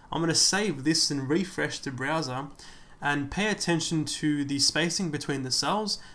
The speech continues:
If I was to refresh, we get this right here. It's a lot smaller, a lot tighter,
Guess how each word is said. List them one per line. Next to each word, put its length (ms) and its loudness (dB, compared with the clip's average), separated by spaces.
If 40 -8
I 100 4
was 200 0
to 140 0
refresh, 640 -2
we 100 0
get 400 0
this 400 0
right 160 -2
here. 220 -14
It's 200 0
a 60 4
lot 220 0
smaller, 540 4
a 60 -2
lot 260 2
tighter, 460 2